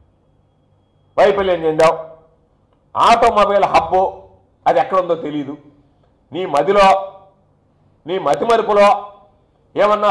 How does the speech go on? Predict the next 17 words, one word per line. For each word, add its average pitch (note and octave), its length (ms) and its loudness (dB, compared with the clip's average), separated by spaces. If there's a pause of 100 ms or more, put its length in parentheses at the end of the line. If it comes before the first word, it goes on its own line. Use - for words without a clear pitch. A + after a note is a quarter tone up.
రాసుకున్నామేమో G3 600 0 (100)
తెలియదు, F3 300 -4
కానీ E3+ 240 -2 (760)
ఆటోమొబైల్ G3 760 2
హబ్ F3 220 -2
అనేటువంటిది F#3 580 -4 (840)
నువ్వు E3+ 180 -8
చెప్పినటువంటిది F#3+ 640 -8
కనీసం B3 440 -2 (260)
దాని G#3 240 -4
ప్రయత్నం C#4 420 0
కూడా G3+ 160 -2
జరగలే, B2+ 280 -4 (420)
ప్రయత్నం C#4 440 0
కూడా G3 160 -2
జరగలే. A#2+ 260 -6 (1900)
ఎయిర్‌పోర్టు G3+ 600 2